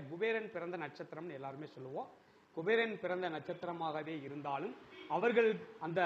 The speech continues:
இதுல வந்து நின்னு ஒரு கிரகம் திசையோ புத்தியோ நட-, நடத்தும் போது அவர்கள் எந்த எண்ணை பயன்படுத்தணும் அப்படின்னு பாத்தீங்கன்னாக்கும் எண்பது அப்படின்ற நம்பரை தான் நம்ம வந்து பயன்படுத்தணும். அப்ப எண்பது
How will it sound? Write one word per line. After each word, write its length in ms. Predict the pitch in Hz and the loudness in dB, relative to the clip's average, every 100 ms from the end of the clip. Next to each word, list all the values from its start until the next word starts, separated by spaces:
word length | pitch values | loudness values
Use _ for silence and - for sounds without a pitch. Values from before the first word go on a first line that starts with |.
| 147 139 | 4 4
இதுல 220 | 196 233 196 | 4 4 2
வந்து 140 | 214 180 | -2 -2
நின்னு 240 | 185 233 220 | -2 -4 -2
ஒரு 100 | 175 147 | -2 -2
கிரகம் 320 | 156 170 180 139 | -2 -2 -4 -6
திசையோ 340 | 135 170 180 - | -8 -6 -4 -6
புத்தியோ 360 | 143 - 165 165 - - - - | -10 -8 -6 -6 -10 -20 -10 -2
நட-, 280 | 170 214 180 170 | 0 0 0 0
நடத்தும் 340 | 190 233 208 | 0 0 -2
போது 180 | 170 165 262 - - - | 0 2 0 -4 -12 -2
அவர்கள் 340 | 180 202 190 185 | 2 4 4 4
எந்த 180 | 233 254 240 185 | 2 4 6 4
எண்ணை 220 | 240 247 185 160 | 0 -4 -4 -2
பயன்படுத்தணும் 640 | 185 233 208 190 190 180 165 | -2 -2 -4 -4 -4 -2 -2
அப்படின்னு 320 | 151 156 151 | -4 -6 -4
பாத்தீங்கன்னாக்கும் 540 | 143 147 135 120 196 226 - - - | -4 -4 -6 -6 -8 -14 -18 -20 -14
எண்பது 540 | 139 180 262 277 302 277 233 | -2 0 2 6 8 8 4
அப்படின்ற 300 | 175 190 175 156 | 4 0 -2 -4
நம்பரை 220 | 151 151 | -4 -4
தான் 140 | 196 196 | -4 -6
நம்ம 140 | 135 | -4
வந்து 160 | 135 175 135 | -6 -6 -6
பயன்படுத்தணும். 560 | 135 123 117 - - _ _ _ - - | -6 -6 -12 -14 -20 _ _ _ -8 -2
அப்ப 140 | 190 196 190 | 2 4 4
எண்பது 320 | 254 269 285 | 6 6 8